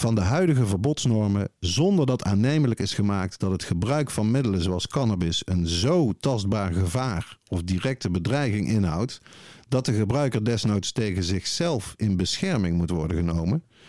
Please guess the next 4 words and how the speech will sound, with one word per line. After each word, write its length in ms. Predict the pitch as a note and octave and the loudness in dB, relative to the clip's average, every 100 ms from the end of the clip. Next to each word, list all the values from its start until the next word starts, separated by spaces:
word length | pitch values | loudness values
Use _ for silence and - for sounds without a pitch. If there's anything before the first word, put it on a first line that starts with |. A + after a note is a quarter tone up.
| - - | -20 -8
blijft 600 | F2 A2 E3 F3+ - - | -2 0 0 -2 -6 -6
uitermate 880 | C#3+ E3+ - G2 G2 C3+ C#3+ - - | -2 0 0 0 0 0 -2 -2 -2
ondankbaar 760 | - F2+ E2+ A2+ B2 G#2+ G#2 F2+ | 0 0 2 2 2 0 0 0
werk. 460 | E2 D2+ - - | -2 -4 -10 -20